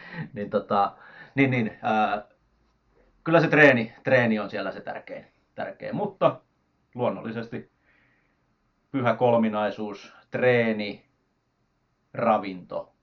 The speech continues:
lepo. Näitä kun oikeassa suhteessa, niin kyllä se,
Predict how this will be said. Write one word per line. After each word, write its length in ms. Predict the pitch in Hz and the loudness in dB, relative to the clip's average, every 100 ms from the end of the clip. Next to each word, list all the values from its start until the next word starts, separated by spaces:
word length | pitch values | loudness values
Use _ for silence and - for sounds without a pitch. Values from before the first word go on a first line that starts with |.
| _ | _
lepo. 480 | - 95 - - - _ _ _ _ _ _ _ _ | -10 -10 -8 -14 -16 _ _ _ _ _ _ _ _
Näitä 280 | 95 92 113 | -10 -10 -10
kun 140 | 123 | -8
oikeassa 400 | 98 98 - - | -8 -8 -12 -16
suhteessa, 560 | - 98 _ - - - _ - | -20 -20 _ -20 -20 -20 _ -20
niin 220 | - - | -20 -18
kyllä 180 | - - | -20 -18
se, 160 | - | -18